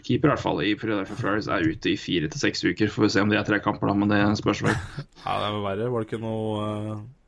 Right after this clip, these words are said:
Speaker 2: knegreier da?
Speaker 1: Jo, jeg, det husker jeg ikke, så jeg skal søke opp det nå.
Speaker 2: Det var sprain
Speaker 1: Eh, ikke
Speaker 2: knee.
Speaker 1: vent, ja, s-, eh, kneskade, helt riktig. Left
Speaker 2: Ja.
Speaker 1: knee sprain.
Speaker 2: Ja.
Speaker 1: Eh, så det er jo ikke, eh,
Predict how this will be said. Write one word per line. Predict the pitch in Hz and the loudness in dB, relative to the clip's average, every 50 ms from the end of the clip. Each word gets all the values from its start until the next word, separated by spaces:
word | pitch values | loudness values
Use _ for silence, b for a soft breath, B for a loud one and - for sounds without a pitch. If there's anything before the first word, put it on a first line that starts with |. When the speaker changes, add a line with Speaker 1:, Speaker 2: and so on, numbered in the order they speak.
| _ _ _ - | _ _ _ -10
Speaker 2:
knegreier | - 123 117 110 110 104 101 104 104 107 113 131 | -6 -4 -2 -2 -2 -2 -2 -2 -2 -2 -2 -2
da? | 135 - _ _ _ _ - - - - _ B B B B B B B B | -4 -6 _ _ _ _ -20 -20 -20 -20 _ B B B B B B B B
Speaker 1:
Jo, | - 135 143 | 4 6 8
jeg, | 143 147 147 | 8 8 8
det | 147 143 147 147 151 147 143 | 8 8 8 8 8 6 6
husker | 143 - - 117 113 | 6 4 2 0 0
jeg | 110 | 0
ikke, | - 127 | 0 0
så | 135 | 0
jeg | 131 - | 0 0
skal | 139 135 - | 0 0 0
søke | - 120 110 - 127 | 0 0 0 0 -2
opp | - 123 | 0 2
det | 127 127 127 | 2 4 6
nå. | 131 139 143 | 6 6 6
Speaker 2:
Det | 135 131 131 131 127 | 6 4 2 4 6
var | 127 127 127 | 6 6 6
sprain | 127 127 123 123 - 117 | 6 6 4 4 4 4
Speaker 1:
Eh, | 120 131 131 - | 4 4 4 4
ikke | - 135 131 | 4 6 6
Speaker 2:
knee. | 131 | 6
Speaker 1:
vent, | 131 123 127 127 127 143 | 6 6 6 6 6 6
ja, | 143 139 | 6 6
s-, | 131 - - - - - 139 | 4 2 -2 -4 -6 -4 -2
eh, | 135 131 131 131 131 131 127 127 123 127 123 120 120 123 123 120 | 0 2 2 4 4 4 2 2 2 2 2 2 2 0 -2 0
kneskade, | - 135 113 101 - - 95 98 113 110 | 2 2 2 4 2 0 0 2 2 2
helt | 110 104 104 | 2 0 0
riktig. | 104 110 107 92 - 110 110 113 | 0 0 0 0 2 2 4 4
Left | 113 113 113 113 | 4 4 2 0
Speaker 2:
Ja. | 113 | 0
Speaker 1:
knee | 104 95 92 - | 2 2 2 2
sprain. | - - - 110 110 110 104 101 104 - B B B B B B B B B B | 0 0 2 2 4 4 2 0 -4 -8 B B B B B B B B B B
Speaker 2:
Ja. | 175 - - | -12 -8 -4
Speaker 1:
Eh, | - 104 113 117 110 110 110 107 110 107 110 107 104 | 0 2 2 4 4 4 4 4 4 2 2 0 -2
så | - - 107 | -2 0 2
det | 107 104 107 | 4 4 4
er | 92 67 85 87 92 | 2 2 0 0 0
jo | 101 98 - | 0 0 0
ikke, | - - - - _ - 92 92 95 92 - | -2 -2 -4 -8 _ -4 -2 0 0 0 -2
eh, | - - 104 104 101 101 101 101 101 101 104 | -4 -4 -2 -2 0 0 0 2 2 2 2